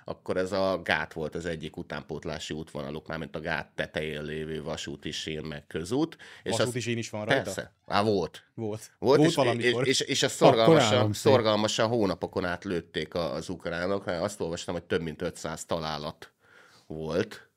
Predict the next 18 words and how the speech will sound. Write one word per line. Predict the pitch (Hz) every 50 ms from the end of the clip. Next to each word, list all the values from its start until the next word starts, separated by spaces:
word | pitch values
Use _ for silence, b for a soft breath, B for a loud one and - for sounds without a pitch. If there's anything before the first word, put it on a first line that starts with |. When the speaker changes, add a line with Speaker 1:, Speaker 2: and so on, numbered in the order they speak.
| _ _ _
Speaker 2:
Ó. | - 69 69 58 - - _ _ _ _ _
Speaker 1:
a | -
hídon. | 85 92 85 85 82 78 82 78 82
Speaker 2:
És | 110
akkor | 127 107 120
mostanra | 120 117 - - 117 110
fáradt | 107 - 110 107 104 104 - -
el | 101 95
akár. | 98 95 104 101 101 101 B B B _
Speaker 1:
És | - 117 120 117 -
voltak | 135 131 113 104 113 101 104
a |
nagy | 101 98 90 85
esőzések, | 95 113 - - 160 139 135 147 135 139 135 - 143 127 127 -
meg, | 107 90 80 82 78
ö, | 80 71 78 76 - - - - - - - - _ - - - - - - 71 73
Nyep-, | 85 85 82 85 - _ _ _ _ _ _ _ _ _ - 80 87
Nyepro-Petro-, | 87 85 80 - - 87 87 85 - - _ - 92 85 - _ - - - -